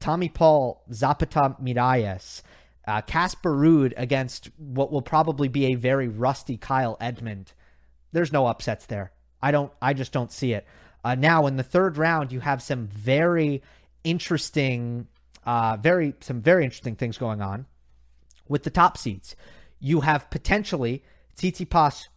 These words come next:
Cressy. Now, Cressy is not a player who I trust. Like, the margins are tiny in his matches. A lot of tie breaks. A lot of variance on his second serve.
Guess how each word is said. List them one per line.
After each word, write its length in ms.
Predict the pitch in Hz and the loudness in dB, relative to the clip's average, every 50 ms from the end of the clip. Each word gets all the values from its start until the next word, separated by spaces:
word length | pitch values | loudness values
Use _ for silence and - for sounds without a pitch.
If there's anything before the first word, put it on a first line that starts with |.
| _ | _
Cressy. 480 | - - 175 151 131 - - 104 87 - _ _ _ _ _ _ _ _ - 139 | -2 2 2 2 2 0 -6 -12 -12 -14 _ _ _ _ _ _ _ _ -4 0
Now, 100 | 156 160 | 0 0
Cressy 380 | 160 - 233 269 - - 302 | 0 0 -2 -2 0 -2 -4
is 140 | 277 202 - | -4 -2 -2
not 120 | 220 185 | -4 -4
a 60 | 160 - | -4 -4
player 280 | - - 170 156 135 | 0 0 2 2 2
who 180 | 123 131 139 - - | 0 -4 -6 -8 -8
I 240 | 131 135 139 131 113 - _ | -6 -4 -4 -4 -6 -10 _
trust. 880 | - - - - - - 107 110 143 180 - - - - - - - - - _ _ _ _ _ _ _ _ _ _ _ _ _ _ _ _ _ - - | -18 -18 -18 -16 -14 -8 -2 0 0 0 -2 -4 -16 -18 -18 -20 -20 -20 -20 _ _ _ _ _ _ _ _ _ _ _ _ _ _ _ _ _ -10 -8
Like, 160 | 135 127 - | -6 -2 -2
the 80 | 165 143 | 0 2
margins 500 | 147 170 180 220 240 - 254 233 202 208 | 4 6 6 6 6 4 0 -4 -2 -2
are 100 | 170 - | -2 -2
tiny 500 | - - 185 180 180 165 143 123 120 127 | -2 -4 -4 -4 -4 -4 -6 -6 -4 -4
in 100 | 131 131 | -4 -4
his 220 | 135 131 110 - | -4 -4 -4 -4
matches. 640 | 135 123 120 117 - - 87 - - - - - - - _ - _ _ - | -4 -2 -2 -4 -6 -10 -14 -14 -14 -16 -16 -18 -18 -20 _ -20 _ _ -10
A 40 | 107 | -8
lot 120 | 101 113 | -8 -8
of 80 | 131 - | -6 -2
tie 240 | - 196 208 214 | 0 0 0 0
breaks. 640 | 147 131 127 107 92 - - - - - - - - _ _ _ _ _ _ _ _ _ _ - | 0 -2 -4 -4 -6 -8 -14 -18 -16 -16 -16 -18 -20 _ _ _ _ _ _ _ _ _ _ -8
A 80 | 123 127 | -4 -2
lot 260 | 127 127 135 156 170 | 0 2 2 2 2
of 100 | 156 127 | 0 -4
variance 560 | 110 135 151 175 185 170 147 131 120 - - | -2 -2 0 0 0 -2 -2 -4 -4 -4 -2
on 140 | 127 120 110 | -2 -2 -2
his 160 | 131 123 - | -6 -8 -6
second 300 | - 147 127 - 156 139 | -6 -6 -6 -6 -6 -8
serve. 480 | - - 190 190 143 107 95 - - | -4 0 2 2 2 2 0 -6 -14